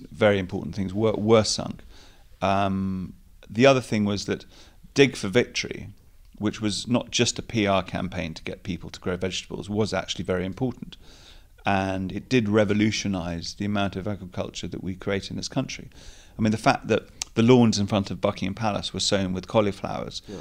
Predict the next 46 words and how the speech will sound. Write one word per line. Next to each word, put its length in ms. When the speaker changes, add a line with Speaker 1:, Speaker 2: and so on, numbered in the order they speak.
Speaker 1:
that 160
parks 680
were 80
sown 340
with 140
carrots 580
and 80
potatoes, 720
you 60
know, 60
it 120
looked 340
good. 160
It 60
was 120
a 60
great 240
P 180
R 180
Speaker 2:
Did, 120
Speaker 1:
triumph, 440
Speaker 2:
did 100
it 40
Speaker 1:
but 220
Speaker 2:
make 100
a 60
difference? 340
Speaker 1:
it 40
made 260
a 40
huge 580
difference. 640
Speaker 2:
Did 120
it, 100
it 280
really 220
Speaker 1:
It 40
Speaker 2:
did? 340
Speaker 1:
actually 500
did 160
make 180
a 20
difference. 240
Speaker 2:
So, 120
so 180
the, 120